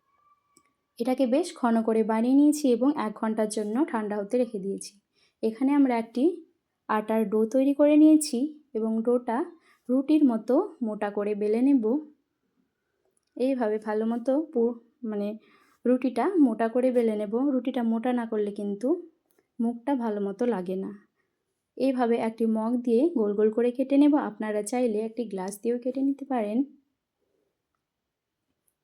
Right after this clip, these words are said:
ভিডিওটি ভালো লাগলে লাইক করবেন, চ্যানেলে নতুন হলে সাবস্ক্রাইব করবেন, আর বন্ধুদের মধ্যে অবশ্যই, অবশ্যই কিন্তু শেয়ার করে দেবেন। তো এবার যে আমরা পুরটা বানিয়েছিলাম, দেখুন কত সুন্দর ঘন হয়ে এসেছে।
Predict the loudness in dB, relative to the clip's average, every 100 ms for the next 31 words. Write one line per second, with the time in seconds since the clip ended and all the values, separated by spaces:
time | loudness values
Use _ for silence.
0 | _ _ _ _ _ _ _ -6 -2 0
1 | 0 -2 -4 -4 -2 -2 -2 -2 0 0
2 | 2 0 0 -6 -4 -4 -2 -2 -2 -2
3 | -4 -2 -2 0 -2 0 -4 -6 -6 -6
4 | -4 -2 -2 -2 -4 -4 -6 -4 -4 -4
5 | -6 -4 -4 -4 -2 -2 -2 -4 -4 -6
6 | -10 -12 _ _ _ _ _ -2 2 2
7 | 2 4 4 4 2 2 2 4 6 6
8 | 4 2 4 4 6 4 6 4 4 0
9 | -2 2 2 0 -2 -2 0 2 2 0
10 | 2 0